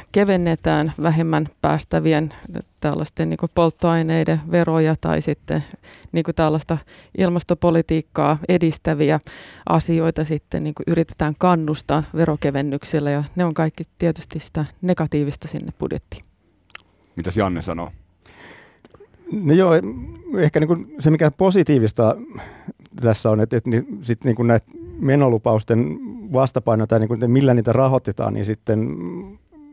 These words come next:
Speaker 3: useimmat puolet on kuitenkin, ei nyt ehkä niinku kiinteästi sitonut, mut kuitenkin puhutaan samaan aikaan sit, ää, seitsemänkymmenenviiden prosentin työllisyystavoitteista,
Speaker 2: Mm.
Speaker 3: et, et, et niinku ikään kuin rahoitetaan näitä menojen kasvuja sit sillä, että saadaan lisää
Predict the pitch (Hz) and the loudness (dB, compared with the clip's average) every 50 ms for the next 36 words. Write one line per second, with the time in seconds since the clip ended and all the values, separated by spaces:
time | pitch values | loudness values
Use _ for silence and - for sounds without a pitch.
0 | _ 269 247 233 123 117 120 107 104 - - 113 107 101 - 110 - 113 110 113 | _ -20 -10 -6 0 0 2 0 0 -2 -2 -2 -2 -2 -2 -4 -4 -2 -2 -2
1 | 110 117 110 - - - - - - - - - - - - - - - - - | -2 -2 -6 -6 -10 -18 -20 -20 -20 -20 -18 -18 -16 -16 -16 -16 -16 -18 -20 -20
2 | - _ _ - 120 127 127 123 - 139 131 117 - 131 127 123 113 131 120 - | -20 _ _ 0 2 2 2 2 2 2 2 2 2 2 2 2 2 0 -2 0
3 | - 131 127 123 131 120 - 120 - - 135 - - 127 113 110 104 - 107 104 | 2 2 4 4 2 0 0 -2 -2 -2 0 2 2 2 2 2 0 -2 -4 -6
4 | - - 123 117 110 113 110 117 - - 120 117 113 113 110 107 117 117 113 110 | -2 2 2 2 4 2 0 0 -2 0 0 2 2 2 2 4 4 4 4 4
5 | 110 117 120 117 - 107 98 98 104 104 - - - 123 113 104 104 101 - 120 | 4 4 2 2 2 0 0 0 -2 -4 -6 -8 -6 -4 -2 -2 -2 0 2 0
6 | 110 - - 110 95 104 101 107 107 120 - - - 131 123 117 113 110 107 95 | 0 0 -2 -4 -4 -2 -2 -2 -2 -4 -6 -4 -2 0 0 0 0 -2 -4 -4
7 | 104 98 107 110 104 107 - 113 - 143 139 123 110 110 107 - - 110 101 180 | -4 -4 -4 -6 -8 -8 -10 -2 0 2 2 2 2 0 -2 -4 -2 -2 0 0
8 | 147 104 110 98 - - 110 110 120 - 120 - - - 113 - 131 113 107 131 | 2 0 0 0 0 0 0 0 0 -2 -4 -4 -4 -6 -4 -2 -2 0 0 0
9 | 107 - - - - _ - 113 127 117 110 120 120 131 147 151 156 160 143 - | -2 -2 -8 -16 -16 _ -6 -2 -2 0 0 0 2 4 4 4 4 2 2 2
10 | 123 - - 117 107 113 110 - - - - - 117 110 98 98 - - 113 107 | 0 0 2 0 0 0 -4 -10 -14 -16 -12 -6 -2 -2 -2 -2 -2 -2 -2 -2
11 | 117 - - - 135 123 123 120 110 101 104 - 117 107 98 - 113 104 104 98 | -2 -4 -4 -2 0 2 4 4 2 2 0 0 0 -2 0 -2 -4 -4 -4 -4
12 | 107 110 - - 131 117 113 101 - - 107 - 110 104 107 107 110 104 123 127 | -6 -8 -2 0 2 2 2 2 0 -2 -2 -2 -2 0 0 0 0 -2 -2 -4